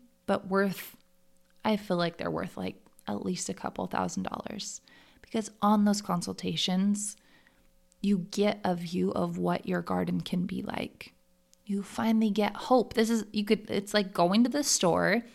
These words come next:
and buying hope off the shelf. Having this belief, like, "Oh my gosh, my life could actually be so much better.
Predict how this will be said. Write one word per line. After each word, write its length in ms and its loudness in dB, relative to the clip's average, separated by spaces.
and 120 -2
buying 280 4
hope 460 2
off 180 4
the 80 0
shelf. 520 -2
Having 300 4
this 140 0
belief, 420 0
like, 300 -2
"Oh 100 0
my 200 -4
gosh, 520 -4
my 160 -2
life 300 2
could 140 -4
actually 320 0
be 140 -6
so 180 -4
much 200 -6
better. 340 -2